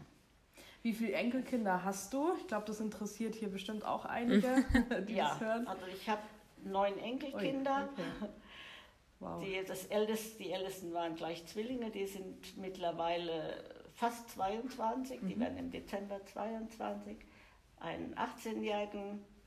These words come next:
Speaker 3: dann eine sechzehnjährige und einen vierzehnjährigen, eine neunjährige. Und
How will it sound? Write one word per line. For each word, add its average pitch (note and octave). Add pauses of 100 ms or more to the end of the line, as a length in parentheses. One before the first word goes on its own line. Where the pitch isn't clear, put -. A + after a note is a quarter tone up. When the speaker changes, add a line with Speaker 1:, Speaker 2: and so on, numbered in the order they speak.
(800)
Speaker 3:
dann E3
eine -
sechzehnjährige A3+
und D#3+
einen -
vierzehnjährigen, G3+
eine E3
neunjährige. G3 (840)
Und -